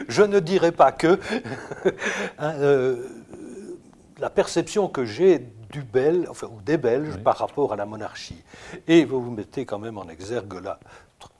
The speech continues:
Speaker 1: je dirais presque la traditionnelle prudence, euh, belge,
Speaker 2: Oui.
Speaker 1: qui consiste à dire, euh,
Speaker 2: Je
Speaker 1: on
Speaker 2: sais
Speaker 1: sait
Speaker 2: ce
Speaker 1: ce
Speaker 2: que
Speaker 1: qu'on
Speaker 2: j'ai.
Speaker 1: a, nous ne sa-, savons pas ce que nous aurons.
Speaker 2: Oui, voilà. Et un peu le principe de précaution. Euh,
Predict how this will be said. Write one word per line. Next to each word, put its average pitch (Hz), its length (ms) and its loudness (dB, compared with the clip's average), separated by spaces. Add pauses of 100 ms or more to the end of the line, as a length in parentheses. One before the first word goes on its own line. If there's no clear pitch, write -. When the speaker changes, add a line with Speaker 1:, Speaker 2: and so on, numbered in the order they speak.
(140)
Speaker 1:
je - 140 -20
dirais - 180 -18
presque - 300 -18
la 78 80 -16
traditionnelle 92 600 -18
prudence, 104 800 -14
euh, - 400 -20
belge, 101 300 -10
Speaker 2:
Oui. 226 140 2 (360)
Speaker 1:
qui 143 140 -10
consiste 147 400 2
à 120 60 4
dire, 117 360 2
euh, 113 60 -2 (580)
Speaker 2:
Je 110 140 0
Speaker 1:
on - 20 2
Speaker 2:
sais 123 140 -2
Speaker 1:
sait 175 100 8
Speaker 2:
ce - 0 -
Speaker 1:
ce - 80 6
Speaker 2:
que 117 60 8 (100)
Speaker 1:
qu'on - 80 4
Speaker 2:
j'ai. 147 40 6
Speaker 1:
a, 135 200 12 (340)
nous 131 140 -4
ne 131 60 -2
sa-, - 380 -10
savons 110 300 -6
pas 110 160 -6
ce - 80 -10
que - 80 -14
nous 104 220 -14
aurons. 110 80 -4
Speaker 2:
Oui, 87 160 -2 (120)
voilà. 90 260 -6 (520)
Et 85 240 -10
un 82 60 -10
peu 85 160 -2
le 82 80 -2
principe 80 340 -8
de 80 60 -10
précaution. - 560 -6 (200)
Euh, 82 360 -10